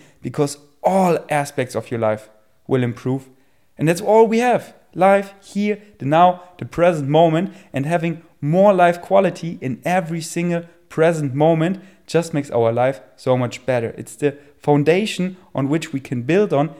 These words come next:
and if we sleep enough, it's so much easy, easier to be positive, to be happy, to be healthy, to functioning well, and just to feel comfortable in your skin. Yeah, yeah, yeah. Okay, the next one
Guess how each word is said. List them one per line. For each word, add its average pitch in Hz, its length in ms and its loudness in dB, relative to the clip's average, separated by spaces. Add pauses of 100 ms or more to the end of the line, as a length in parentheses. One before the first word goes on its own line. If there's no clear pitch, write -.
(140)
and 123 160 -4
if 185 240 -2
we 147 80 -2
sleep 180 360 -6
enough, 165 320 -2
it's - 140 -18
so 160 140 0
much 143 280 -2
easy, 180 460 -8
easier 175 560 -2 (220)
to - 80 -12
be 120 140 -8
positive, 151 580 -2 (260)
to 127 140 -6
be 123 140 -8
happy, 143 440 0 (220)
to 147 80 -8
be 127 140 -6
healthy, 151 440 2 (220)
to - 80 -12
functioning 151 500 -2
well, 143 320 4 (160)
and 123 140 -8
just - 340 -10
to - 80 -20
feel - 300 -16
comfortable - 720 -10
in - 260 -16
your - 80 -16
skin. - 680 0 (1300)
Yeah, 165 180 6 (100)
yeah, 180 260 8
yeah. 175 200 6 (920)
Okay, 120 300 2 (100)
the 123 140 -2
next 156 300 -2
one 214 280 2